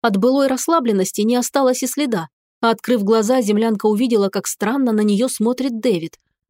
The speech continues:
В его синих глазах отражался страх, чего прежде никогда не было. «Почему ты на меня так смотришь?»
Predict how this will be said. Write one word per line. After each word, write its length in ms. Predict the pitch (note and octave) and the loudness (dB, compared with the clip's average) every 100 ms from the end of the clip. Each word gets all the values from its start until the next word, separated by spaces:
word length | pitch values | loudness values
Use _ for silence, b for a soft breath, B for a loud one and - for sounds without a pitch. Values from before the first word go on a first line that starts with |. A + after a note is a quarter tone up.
| - | -6
В 40 | F#3 | 0
его 220 | G3+ G3+ | 2 2
синих 380 | G3 A3+ G#3+ F#3+ | 0 0 0 2
глазах 480 | G#3 G#3 F#3 C4 | 2 0 0 -2
отражался 540 | B3 A3 A3 A#3+ A#3+ C4+ | -2 -2 -2 -2 -2 -6
страх, 480 | - - A#3+ F3 - | -4 -2 -2 -2 -4
чего 240 | G3+ G3+ | -2 -2
прежде 540 | - F#3+ B3 C4+ F#3 | -2 -4 -2 -2 -2
никогда 440 | F3+ F#3 G3 F3+ A3 | -2 -2 -4 -2 -2
не 160 | C4+ | 0
было. 300 | G#3+ E3 G3 - _ _ _ _ _ _ _ _ _ | -2 -4 -6 -12 _ _ _ _ _ _ _ _ _
«Почему 480 | G#3+ G3+ - D#4 G4 | -6 -4 0 2 2
ты 140 | D#4+ | 2
на 80 | A3 | 0
меня 260 | G#3+ G#3 G#3 | 2 2 0
так 160 | B3+ | -2
смотришь?» 540 | - C#4+ A3+ G3 G3 | -4 -2 -2 -4 -12